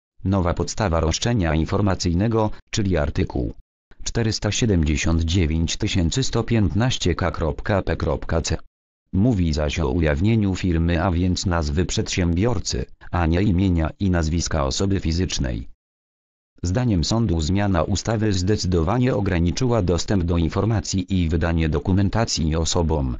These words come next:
których autorskie prawa majątkowe zostały naruszone, w porównaniu z regulacją zawartą w uchylonym z dniem jeden lipca dwa tysiące dwadzieścia rok przepisie artykułu osiemdziesiąt ustawy o prawie autorskim.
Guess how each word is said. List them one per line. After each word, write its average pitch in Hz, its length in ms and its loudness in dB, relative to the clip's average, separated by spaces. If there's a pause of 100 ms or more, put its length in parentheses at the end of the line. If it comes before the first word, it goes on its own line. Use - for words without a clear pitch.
(180)
których 98 360 0
autorskie 80 720 0
prawa 98 380 2
majątkowe 90 680 0
zostały 107 520 0
naruszone, 92 580 0
w 82 60 -4
porównaniu 98 600 2
z 87 100 0
regulacją 92 640 0
zawartą 101 560 0
w 85 100 0
uchylonym 92 560 2
z 73 80 -4
dniem 101 280 0
jeden 82 340 0
lipca 110 440 0
dwa 101 200 0
tysiące 98 460 2
dwadzieścia 95 500 0
rok 64 300 -4 (480)
przepisie 98 420 0
artykułu 85 560 -2 (440)
osiemdziesiąt 85 640 0
ustawy 101 520 0
o 90 40 0
prawie 82 360 0
autorskim. 78 800 -2